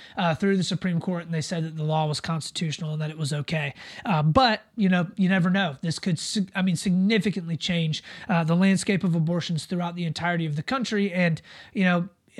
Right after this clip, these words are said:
I think probably further divide the two parties, uh, in a lot of ways that would probably not be extremely beneficial. So with all of that, that is the end of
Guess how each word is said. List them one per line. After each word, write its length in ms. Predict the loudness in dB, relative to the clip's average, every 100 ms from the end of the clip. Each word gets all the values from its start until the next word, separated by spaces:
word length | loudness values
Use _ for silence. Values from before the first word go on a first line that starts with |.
| -10
I 60 | -8
think 240 | -6 -6
probably 340 | -2 -2 0 -2
further 420 | -4 -2 -2 0
divide 440 | 0 0 0 0
the 80 | -2
two 160 | -4 -4
parties, 480 | -4 -4 -4 -6 -10 -20 -20 -8
uh, 200 | -4 -2
in 140 | 0 2
a 40 |
lot 200 | 4 2
of 80 | 0
ways 220 | -2 -2
that 120 | -6
would 160 | -8 -8
probably 360 | -6 -4 -6
not 260 | -6 -8 -10
be 100 | -12
extremely 440 | -12 -10 -10 -10
beneficial. 580 | -10 -10 -12 -10 -10 -10
So 260 | -6 -4 -4 -6 -14 -2
with 140 | 0 2
all 220 | 4 4
of 60 | 4
that, 260 | 2 0 -2
that 120 | -2
is 140 | 0
the 180 | 0 -2 -2
end 320 | -2 0 -2
of 260 | 0 -2